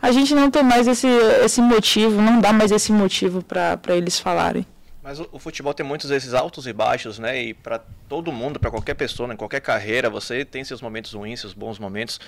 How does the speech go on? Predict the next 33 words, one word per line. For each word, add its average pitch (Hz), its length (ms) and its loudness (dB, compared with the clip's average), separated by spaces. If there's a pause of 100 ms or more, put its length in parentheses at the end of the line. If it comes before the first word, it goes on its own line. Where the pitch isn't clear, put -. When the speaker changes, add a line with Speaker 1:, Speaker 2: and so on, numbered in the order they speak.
(280)
Speaker 2:
Vocês 165 140 -8
são 233 160 -4
jovens, 143 340 2
né? 123 120 -4
Você - 100 -12
tem 113 180 -10
vinte 107 180 -14
e - 40 -12
três 107 240 -8
anos, 107 420 -6
a, 98 140 -10
a 107 140 -12
Lohane 101 260 -12
tem 104 140 -16
vinte 107 160 -14
e - 20 -12
dois 104 260 -6
anos. 117 240 -8 (360)
Como 165 180 -8
é 196 140 -2
que - 80 -16
vocês 147 260 -6
encaram 123 400 0
também 117 320 -8
o, 113 220 -10 (280)
jogar 123 440 -2
num 135 120 -6
ambiente 120 480 -6
assim 120 260 -8
que 127 140 -8
as 117 120 -6
pessoas 123 340 -10
também 127 420 -8